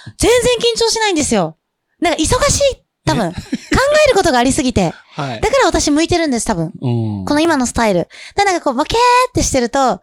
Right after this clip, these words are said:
Speaker 1: 緊張しちゃうんです、多分。
Speaker 2: ボケーっとしてると。
Speaker 1: はい。
Speaker 2: うん。
Speaker 1: なんか、え、え、今何やるんだろうみたいな。変なこと考えちゃってるから。
Speaker 2: あ、いろいろ考えちゃうの？
Speaker 1: はい。だから、
Speaker 2: ね。
Speaker 1: ありがとうございます。
Speaker 2: まあまあ、余計なこと考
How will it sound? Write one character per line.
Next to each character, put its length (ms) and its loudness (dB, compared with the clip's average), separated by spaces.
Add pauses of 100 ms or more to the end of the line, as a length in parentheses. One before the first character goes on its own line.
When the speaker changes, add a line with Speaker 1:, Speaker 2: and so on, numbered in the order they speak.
(260)
Speaker 1:
緊 240 0
張 200 -2
し 80 -6
ち 80 -2
ゃ 60 0
う 20 -2
ん 40 -2
で 100 -2
す、 80 -12
多 120 -4
分。 140 -8 (320)
Speaker 2:
ボ 160 2
ケ 100 0
ー 60 0
っ 20 -10
と 100 -4
し 80 -2
て 80 -2
る 120 -4
と。 100 -6
Speaker 1:
は 180 2
い。 160 -6 (140)
Speaker 2:
う 60 -8
ん。 640 -4
Speaker 1:
な 80 2
ん 20 -6
か、 220 -2
え、 160 0
え、 60 0
今 180 -2
何 180 0
や 100 2
る 300 0
ん 60 0
だ 80 2
ろ 80 2
う 40 2
み 80 0
た 60 0
い 60 0
な。 80 -6 (120)
変 140 0
な 80 0
こ 80 -2
と 60 0
考 80 0 (100)
え 40 2
ち 40 -4
ゃ 40 0
っ 20 -4
て 100 -4
る 0 -
か 60 -2
ら。 40 2
Speaker 2:
あ、 40 4
い 40 4
ろ 80 4
い 40 2
ろ 80 0
考 80 0 (140)
え 60 2
ち 120 0
ゃ 20 4
う 40 4
の？ 40 4
Speaker 1:
は 60 4
い。 120 -6 (600)
だ 100 0
か 80 2
ら、 100 2
Speaker 2:
ね。 40 0
Speaker 1:
あ 40 0
り 80 -2
が 120 0
と 100 0
う 40 -4
ご 100 -4
ざ 160 -2
い 40 -2
ま 60 -2
す。 0 -
Speaker 2:
ま 60 -2
あ 40 0
ま 80 2
あ、 40 2
余 240 0
計 160 -2
な 80 -2
こ 60 -4
と 100 -4
考 80 -2